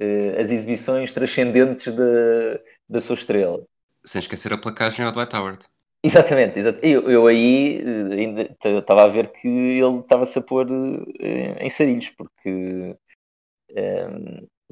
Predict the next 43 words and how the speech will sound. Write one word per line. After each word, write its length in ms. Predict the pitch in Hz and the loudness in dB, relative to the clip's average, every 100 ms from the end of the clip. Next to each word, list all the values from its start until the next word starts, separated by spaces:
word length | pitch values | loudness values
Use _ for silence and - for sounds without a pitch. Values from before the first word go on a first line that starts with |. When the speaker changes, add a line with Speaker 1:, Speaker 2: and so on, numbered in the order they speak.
| - | 0
Speaker 1:
pá, 400 | 98 - - - | 0 0 -10 -14
ele 160 | - 98 | -4 -2
não 160 | 98 101 | -2 -4
tem, 540 | 101 104 107 107 107 _ _ _ | -4 -2 -4 -6 -14 _ _ _
acho 240 | 95 - 107 | -6 -4 -4
eu, 180 | 113 82 | -4 -4
é 140 | 104 | -6
daquelas 320 | 95 95 98 | -2 -2 -2
coisas 260 | - 104 104 | -2 -4 -6
que 140 | - | -6
o 80 | 107 | -4
LeBron 320 | 98 113 107 | 2 2 4
já 160 | 110 107 | 4 4
aprendeu 400 | - 104 104 110 | 2 -2 0 2
e 80 | 104 | 0
acho 180 | - | -2
que 80 | - | -4
ele 640 | 101 98 95 95 92 95 - _ _ _ _ - | -4 -4 -6 -8 -10 -14 -16 _ _ _ _ -8
apre-, 300 | 101 - - | -6 -6 -6
eh, 200 | 101 90 - | -8 -8 -14
não 100 | 98 | -14
sei, 240 | 98 98 98 | -6 -4 -4
não 140 | 104 | -8
sei 280 | 98 - 98 | -10 -4 -2
há 80 | 98 | 0
quanto 240 | 101 104 110 | -2 -4 -2
tempo, 160 | 107 | -4
mas 160 | 101 95 | -4 -4
há 140 | 101 | -4
alguns 300 | 101 104 101 | -4 -6 -6
anos 160 | 104 104 | -6 -6
que 80 | 104 | -4
ele 100 | 107 | -4
aprendeu 300 | 104 104 107 | -4 -4 -6
que 140 | - | -8
não, 220 | 113 110 | -12 -12
tu 120 | - | -12
não 120 | 123 120 | -10 -6
tens 160 | 127 | -8
que 100 | - | -10
te 100 | - | -12
meter 380 | 123 117 123 123 | -12 -2 -2 -2
com, 580 | - 123 120 120 117 | -6 -6 -6 -8 -10